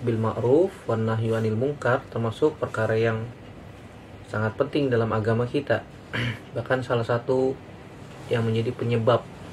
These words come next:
tegaknya agama Islam di muka bumi dan salah satu yang menjadi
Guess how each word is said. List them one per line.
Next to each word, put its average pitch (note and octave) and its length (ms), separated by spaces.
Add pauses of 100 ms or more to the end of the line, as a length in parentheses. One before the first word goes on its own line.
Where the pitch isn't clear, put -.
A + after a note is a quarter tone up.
(1080)
tegaknya A#2 640
agama A2+ 240
Islam A#2+ 400
di A2+ 80
muka A2 240
bumi B2 480 (560)
dan B2+ 480 (480)
salah A2 240
satu B2+ 560 (160)
yang A2 160
menjadi A2+ 480